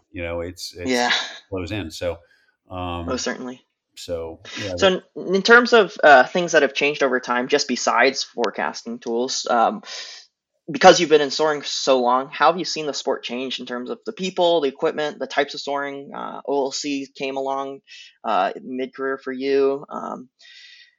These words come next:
Speaker 2: how, how that compares with records and, um, badge flying and where that all fits in. How, how have you seen things change over the years?
Speaker 1: Um, I think overall, I mean, uh,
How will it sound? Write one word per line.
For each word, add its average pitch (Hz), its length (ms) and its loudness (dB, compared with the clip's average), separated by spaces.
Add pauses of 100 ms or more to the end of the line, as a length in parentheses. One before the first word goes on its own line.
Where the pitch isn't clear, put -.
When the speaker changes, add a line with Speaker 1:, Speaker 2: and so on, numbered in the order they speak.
(120)
Speaker 2:
how, 127 240 8
how 147 220 8
that 135 200 6
compares 135 400 -2
with 113 160 -6
records 127 640 -4
and, 117 420 -8 (160)
um, 85 440 -10
badge 127 300 0
flying 123 520 -6
and 127 140 -8
where 127 100 -2
that 127 140 2
all 123 180 2
fits - 260 -8
in. 135 160 -4
How, 151 240 0
how 156 120 4
have 165 80 -2
you 170 80 -4
seen 131 260 -8
things 120 180 -12
change 113 280 -8
over - 100 -12
the 110 80 -8
years? 101 460 -10 (600)
Speaker 1:
Um, - 380 -6
I 147 80 -8
think 202 300 -10
overall, 139 540 0
I 110 100 -6
mean, 110 260 -6
uh, - 80 -12